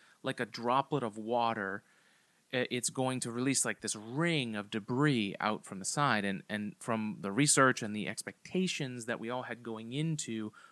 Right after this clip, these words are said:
what this was gonna look like, you look at that animation and you say, "Oh yeah, all the debris goes out because there's no gravity. It just kind of floats out there into infinity."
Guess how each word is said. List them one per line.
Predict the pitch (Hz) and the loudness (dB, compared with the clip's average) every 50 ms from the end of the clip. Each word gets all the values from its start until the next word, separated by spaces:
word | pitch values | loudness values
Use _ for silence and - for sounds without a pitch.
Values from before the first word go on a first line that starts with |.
| _ _ - | _ _ -4
what | 117 120 - | -4 -2 -2
this | 120 - - | -2 -4 -4
was | 117 | -6
gonna | 113 110 101 104 | -6 -6 -4 -4
look | 107 139 - - 110 | -4 -6 -6 -6 -6
like, | 104 98 92 - | -6 -6 -8 -6
you | - 127 170 | 0 2 2
look | 208 170 | 4 2
at | 170 131 | 4 2
that | 131 131 | 4 2
animation | 131 127 120 110 117 139 156 151 - 127 110 | 2 0 -2 -4 -2 -2 -2 -2 -2 -6 -8
and | 104 107 107 | -8 -10 -10
you | 107 | -8
say, | - - 123 113 107 101 - - - - - - _ - | -6 -4 -4 -4 -6 -6 -12 -16 -20 -20 -20 -18 _ 4
"Oh | 180 196 190 | 6 8 8
yeah, | 190 202 208 190 143 113 - - _ - - - _ - | 8 8 6 4 4 2 -2 -8 _ -20 -20 -20 _ 0
all | 135 147 170 | 2 2 4
the | 156 170 | 4 4
debris | 147 147 123 131 143 143 135 | 2 2 0 2 2 2 2
goes | 127 131 131 131 131 123 | 2 2 2 2 2 4
out | 127 123 127 127 123 127 - 156 | 4 6 6 6 4 4 0 -2
because | - - 110 - | -8 -8 -8 -8
there's | 202 - - | -8 -8 -10
no | 92 92 - - | -10 -12 -10 -8
gravity. | - 143 151 170 175 165 156 156 147 131 120 | -6 -4 -2 0 0 0 0 0 -2 -2 -4
It | 113 - | -4 -6
just | - - - | -8 -10 -10
kind | _ - - 107 104 | _ -10 -10 -8 -8
of | 95 92 - - - _ _ | -8 -10 -12 -20 -20 _ _
floats | - - - 190 196 202 202 196 - - | -18 -12 -8 -4 -2 0 0 0 0 2
out | 208 190 196 196 190 - | 4 4 4 4 2 0
there | 135 127 123 117 | 0 0 0 0
into | 117 117 120 - - 120 | -2 -4 -8 -8 -8 -6
infinity." | 117 113 - - - - 190 202 190 135 110 104 101 - | -8 -6 -8 -12 -8 -4 0 2 2 4 4 2 0 -2